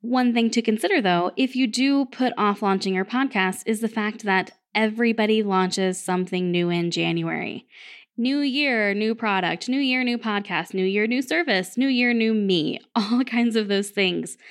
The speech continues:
So if you're okay with building on that momentum and being a part of that push for something new,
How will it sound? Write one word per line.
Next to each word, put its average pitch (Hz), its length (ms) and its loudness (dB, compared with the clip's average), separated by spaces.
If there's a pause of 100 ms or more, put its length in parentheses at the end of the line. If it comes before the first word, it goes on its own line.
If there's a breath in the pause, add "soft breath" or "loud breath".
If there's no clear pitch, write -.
(760 loud breath)
So - 200 0
if 320 140 0
you're 359 220 2
okay 254 340 0
with 220 360 -2
building 220 280 0
on 202 100 2
that 175 140 -2
momentum 190 420 0
and 254 140 0
being 185 220 0
a 180 40 -4
part 220 380 -2
of 196 100 -4
that 175 220 -2
push 175 240 -2
for 190 140 -8
something 180 340 -2
new, 175 280 2